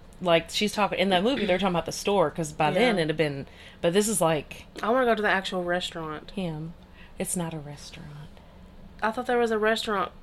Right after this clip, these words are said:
Speaker 1: Well, I don't, oh, I don't know. I don't know. There may be a restaurant called Breakfast at Tiffany's, but it's just called that because she, like, 'cause of the store.
Speaker 2: Yeah, I knew it was a
Speaker 1: Tiffany's.
Speaker 2: store, but I thought they had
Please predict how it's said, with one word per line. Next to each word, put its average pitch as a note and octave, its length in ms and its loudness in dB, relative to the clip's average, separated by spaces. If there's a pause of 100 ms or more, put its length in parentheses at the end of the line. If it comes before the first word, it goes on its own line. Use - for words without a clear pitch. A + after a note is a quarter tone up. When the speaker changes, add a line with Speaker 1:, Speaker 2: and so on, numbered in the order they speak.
(800)
Speaker 1:
Well, E3+ 140 0
I F3+ 140 4
don't, A#4+ 200 0
oh, G#3+ 300 4
I G3 80 -2
don't - 120 -8
know. D#3 280 -4 (1160)
I D4 40 -12
don't C#4+ 80 -6
know. A3+ 100 0
There C4 140 4
may A#3+ 140 0
be E4 120 0
a A#3+ 60 0
restaurant F#3 340 -2
called E3+ 140 -4
Breakfast E3+ 340 -2
at - 80 -14
Tiffany's, D#3+ 460 -2
but - 300 2 (460)
it's G#3+ 200 0
just G3+ 200 -4
called F#3 320 -2
that D#3+ 220 0
because D#3+ 380 -4
she, D#3 420 -4 (320)
like, D#3 180 -6
'cause D3+ 160 -10
of D#3 100 -10
the - 60 -10
store. D#3+ 540 -8 (180)
Speaker 2:
Yeah, G#3 140 -4
I - 20 0
knew A3 100 2
it A3+ 100 2
was G3 100 -4
a F3+ 60 -6
Speaker 1:
Tiffany's. D#3+ 100 -6
Speaker 2:
store, G#3 300 0
but F3+ 140 -2
I F#3 100 0
thought F#3 260 -4
they F3+ 180 -4
had F3 280 -6